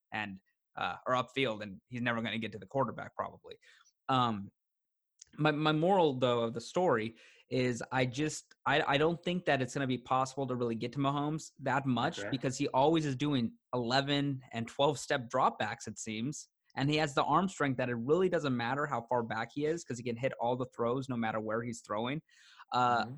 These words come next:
Speaker 1: I just really think the secondary is, will contain, uh, the big play. And if they contain the big play,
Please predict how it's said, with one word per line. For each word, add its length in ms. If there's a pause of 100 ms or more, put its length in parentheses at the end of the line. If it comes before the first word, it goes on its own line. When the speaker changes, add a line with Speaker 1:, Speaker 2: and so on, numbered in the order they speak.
(100)
Speaker 1:
I 160
just 300
really 240
think 260
the 80
secondary 840 (420)
is, 580 (220)
will 260
contain, 640 (520)
uh, 400 (800)
the 160
big 260
play. 340
And 80
if 60
they 100
contain 340
the 80
big 260
play, 340